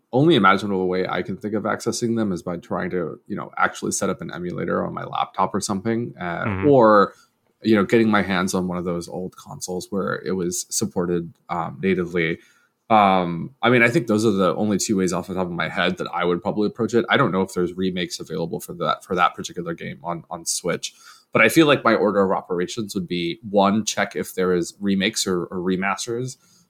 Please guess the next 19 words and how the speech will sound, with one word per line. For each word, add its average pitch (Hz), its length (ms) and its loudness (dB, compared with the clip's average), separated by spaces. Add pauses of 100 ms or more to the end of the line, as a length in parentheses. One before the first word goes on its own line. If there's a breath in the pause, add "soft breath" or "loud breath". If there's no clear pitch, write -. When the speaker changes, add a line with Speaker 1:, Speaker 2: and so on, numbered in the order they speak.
Speaker 1:
Um, 90 360 4
Speaker 2:
Mm-hmm. - 180 -20
Speaker 1:
two, 127 320 6
if 98 140 4
there's 92 180 0
not, 95 440 2
then 98 200 0
see 98 240 0
if 95 120 -4
I 90 80 0
can 87 460 -8
reasonably 107 640 2
get 98 140 2
my 82 140 -2
hands 95 300 -4
on 92 100 0
an 87 80 -4
old 98 200 -2
console. 131 540 -4